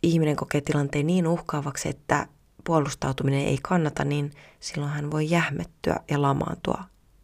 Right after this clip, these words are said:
ja alistua. Jollakin tila voi taas vaihdella sietämättömästä ylävireestä tähän lamaantumisen tunteeseen. Miten jännitys näkyy meillä kehossa? Meitä on tosi erilaisia ihmisiä, eli eri tavoin voi näkyä,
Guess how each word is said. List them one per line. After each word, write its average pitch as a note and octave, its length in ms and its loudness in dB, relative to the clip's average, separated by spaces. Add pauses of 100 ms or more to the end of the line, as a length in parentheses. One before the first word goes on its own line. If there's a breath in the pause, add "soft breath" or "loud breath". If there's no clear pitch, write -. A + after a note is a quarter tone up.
(120)
ja - 100 -6
alistua. - 520 -4 (280)
Jollakin D#3 400 6
tila D3+ 260 4
voi C#3 160 2
taas C3+ 300 0
vaihdella C#3+ 600 0
sietämättömästä - 1080 0
ylävireestä - 800 -2 (280)
tähän D3 260 2
lamaantumisen F3 760 -4
tunteeseen. - 680 -4 (800)
Miten G#3+ 300 2
jännitys F3+ 520 2
näkyy F3 420 0
meillä E3+ 340 -2
kehossa? E3+ 560 0 (220)
Meitä C#3+ 300 2
on C#3+ 220 0
tosi - 300 2
erilaisia D3+ 800 2
ihmisiä, E3+ 520 0
eli D#3+ 180 0 (180)
eri D3+ 180 0
tavoin E3+ 600 2
voi D#3+ 180 2
näkyä, D3 480 0